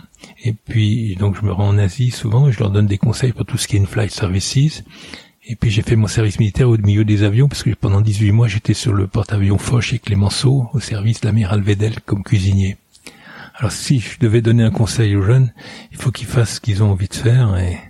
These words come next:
et qu'ils le fassent avec enthousiasme et animés par une vraie passion.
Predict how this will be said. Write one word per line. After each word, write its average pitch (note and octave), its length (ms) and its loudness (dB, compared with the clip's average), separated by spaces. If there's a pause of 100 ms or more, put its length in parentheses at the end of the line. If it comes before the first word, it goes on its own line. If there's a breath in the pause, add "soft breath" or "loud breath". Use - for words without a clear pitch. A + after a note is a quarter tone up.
(480 soft breath)
et - 100 -20
qu'ils - 220 -6
le G#2+ 80 2
fassent - 320 -4
avec G#2+ 240 0
enthousiasme G#2+ 640 0
et G2 260 0
animés G#2+ 420 2
par G2 200 -2
une F#2 140 2
vraie G2+ 160 -6
passion. G#2+ 480 -2